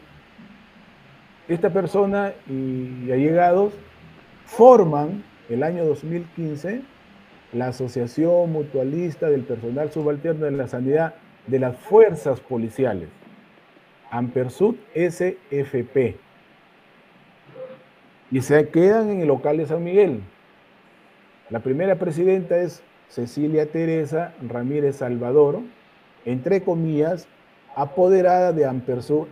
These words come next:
S P N. Y para el periodo vigente del dos mil diecinueve al dos mil veintitrés se ha elegido su hermano Néstor Luis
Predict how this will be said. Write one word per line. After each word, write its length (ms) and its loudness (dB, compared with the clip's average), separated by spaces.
S 360 -4
P 360 2
N. 140 0
Y 80 -2
para 200 2
el 100 2
periodo 520 4
vigente 580 -4
del 340 0
dos 140 -4
mil 260 -4
diecinueve 480 -2
al 140 -2
dos 140 -4
mil 180 -6
veintitrés 640 -4
se 140 -2
ha 100 0
elegido 480 -2
su 100 -6
hermano 400 -4
Néstor 380 -6
Luis 280 -4